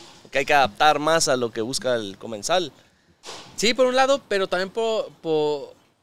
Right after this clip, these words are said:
Speaker 2: por un lado también te ayuda a saber reafirmar, ¿no? Sobre el camino en el que vas. Creo que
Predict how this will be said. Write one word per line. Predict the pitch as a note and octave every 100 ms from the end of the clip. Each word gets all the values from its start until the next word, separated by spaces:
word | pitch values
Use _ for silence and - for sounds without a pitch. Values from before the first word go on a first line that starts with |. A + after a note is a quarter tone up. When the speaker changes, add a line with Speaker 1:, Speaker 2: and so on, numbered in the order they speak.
| _
Speaker 2:
por | -
un | G#3
lado | A3 A3+
también | G#3+ F#3 G3 G#3 G3
te | F#3+
ayuda | E3+ F3 G#3+ G#3 D3 C3+
a |
saber | C3 C3+ D3
reafirmar, | G3 F3+ C#3+ C3 D#3 C#3+
¿no? | C#3+ E3
Sobre | D#3 C3+
el | B2
camino | B2+ C3 D3+ E3
en | C3+
el | A#2
que | A#2+
vas. | A#2+ - - - - _ _ _
Creo | D3+ D#3+ D#3+
que | F#3 E3+ D3+ C#3 C3+ C3